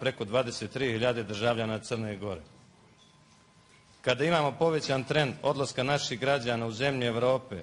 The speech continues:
a posebno u Njemačku, kao i činjenicu olakšanog postupka dobijanja radnih viza za naše građane, svakako je očekivati da je taj broj mnogo veći. Pored svakodnevnih problema sa kojima se naši građani susreću u Njemačkoj,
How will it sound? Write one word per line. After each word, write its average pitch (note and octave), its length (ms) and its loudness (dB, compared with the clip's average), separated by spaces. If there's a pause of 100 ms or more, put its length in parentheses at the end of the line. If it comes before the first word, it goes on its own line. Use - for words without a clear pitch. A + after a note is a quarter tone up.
a G#2 100 2
posebno B2 500 0
u G#2 60 -2
Njemačku, C3+ 560 -2 (400)
kao B2+ 140 2
i B2+ 100 -2
činjenicu D3 480 0
olakšanog C#3 540 2
postupka C#3+ 440 -2
dobijanja B2 460 0
radnih A#2+ 320 4
viza A2+ 380 -2
za G2 120 -4
naše A#2+ 320 0
građane, A#2+ 580 0 (520)
svakako D3+ 480 0
je C#3 60 2
očekivati C#3+ 580 0 (140)
da G#2+ 120 2
je G#2 100 2
taj C3 200 4
broj A#2+ 320 0 (140)
mnogo A2 300 -4
veći. G#2 300 -6 (1300)
Pored D3+ 240 2
svakodnevnih D3 560 0
problema C#3+ 520 2
sa B2+ 140 -4
kojima C#3+ 280 -2
se - 120 -6
naši D3 280 0
građani B2+ 400 0
susreću B2 500 -4
u G#2+ 40 -2
Njemačkoj, C3+ 540 -2